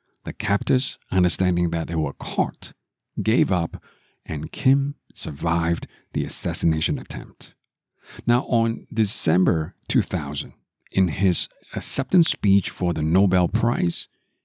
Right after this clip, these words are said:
Kim was recounting this rescue from what he believed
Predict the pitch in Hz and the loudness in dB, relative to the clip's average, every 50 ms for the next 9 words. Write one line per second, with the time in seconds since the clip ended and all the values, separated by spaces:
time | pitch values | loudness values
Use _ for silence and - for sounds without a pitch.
0 | _ _ _ _ _ - - 107 123 147 143 147 - _ _ _ _ _ - 85 | _ _ _ _ _ -2 0 2 2 2 2 0 -4 _ _ _ _ _ -4 -4
1 | 76 - 78 80 76 - - - - 101 104 107 104 - 110 110 95 85 85 82 | -4 -2 -4 -4 -6 -6 -6 -4 0 2 2 4 4 4 2 2 2 2 2 2
2 | 82 80 - - - - 85 85 101 120 131 - - - 85 82 73 - - 78 | 2 2 0 -2 -2 0 2 2 2 2 2 0 0 0 -2 -2 -2 -2 -2 -2
3 | 80 76 80 82 80 71 78 71 69 85 78 76 73 - - | -2 0 0 -2 -2 -2 -2 -4 -4 -4 -4 -6 -8 -10 -14